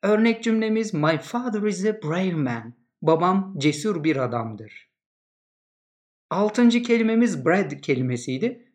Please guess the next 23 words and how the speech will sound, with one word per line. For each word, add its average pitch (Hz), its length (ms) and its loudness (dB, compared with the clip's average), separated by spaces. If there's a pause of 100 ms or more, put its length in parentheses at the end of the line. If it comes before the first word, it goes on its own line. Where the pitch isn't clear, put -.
Bu 254 60 0
da 262 80 6
ekmek 240 600 0
demektir 139 680 -4 (340)
ve 214 360 0 (360)
"I 196 180 2
usually 185 760 -2
eat 180 260 -10
bread 175 400 2 (260)
during 202 360 4
meals" 120 480 0 (160)
dediğimizde 156 840 -2 (320)
genellikle 226 920 -2 (160)
yemekler 196 540 0
esnasında 135 1000 -4 (560)
ekmek 202 500 0
yerim 147 560 0
demiş 127 280 -6
oluyorum. 131 440 -2 (240)
Bakın 240 240 0
usually 180 560 2
genellikle 180 680 2
demek, 139 420 -2